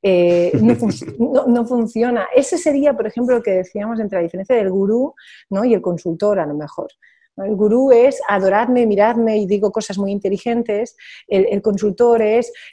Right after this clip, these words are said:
Speaker 1: eh, "tengo una metodología que tú puedes aplicar y que te va a funcionar".
Speaker 2: Mm.
Speaker 1: Eh, no, no sé si, si me explico.
Speaker 2: Te entiendo. Sí, porque liga con otro tema que quizás esperaba para más tarde, pero que conecta bien ahora,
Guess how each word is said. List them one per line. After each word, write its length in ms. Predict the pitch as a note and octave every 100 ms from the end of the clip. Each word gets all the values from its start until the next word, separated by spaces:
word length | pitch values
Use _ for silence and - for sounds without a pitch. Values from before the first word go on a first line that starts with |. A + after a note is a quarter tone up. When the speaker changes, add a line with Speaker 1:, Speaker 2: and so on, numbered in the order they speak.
| -
Speaker 1:
eh, 340 | G3+ F#3 - -
"tengo 180 | A3 A3+
una 120 | A#3+
metodología 680 | A3+ A3+ A3 G#3 G3+ B3 A#3+
que 100 | A3+
tú 260 | G#3+ D#4 D4+
puedes 320 | C4+ B3 A#3+
aplicar 480 | A3+ A3+ - A3 C4+ _ _ _ _ -
y 100 | A#3+
que 100 | A#3
te 120 | A3
va 100 | F#3
a 40 | A3
funcionar". 460 | - A3 E3+ D#3+ - _
Speaker 2:
Mm. 120 | A#2 C#3
Speaker 1:
Eh, 220 | A2+ - A#3+
no, 300 | A#3 A#3+ A#3+ A#3+
no 140 | B3
sé 140 | B3 C4+
si, 300 | B3 F#3 G#3
si 160 | A#3
me 100 | G3+
explico. 400 | F#3 - F#3+ F3+
Speaker 2:
Te 80 | G#2+
entiendo. 560 | G2 A2+ C#3 C#3 B2 - - -
Sí, 200 | - F#3+
porque 500 | A3+ - C3 - -
liga 300 | A2+ C#3+ G#3+
con 140 | G#3
otro 300 | F3 E3+ B2+
tema 440 | D3+ C#3 G2 D3 - _ _
que 140 | A2 G2
quizás 320 | F2+ A#2+ -
esperaba 400 | - G2+ G2+ G2
para 160 | F#2+
más 200 | F2 E2
tarde, 280 | B2 A#2 F2+
pero 260 | E2+ E2 E2
que 180 | F2 D#2+
conecta 360 | E2 G2+ G#2+
bien 160 | G#2+ G#2+
ahora, 560 | A#2+ A#2 D#2+ - -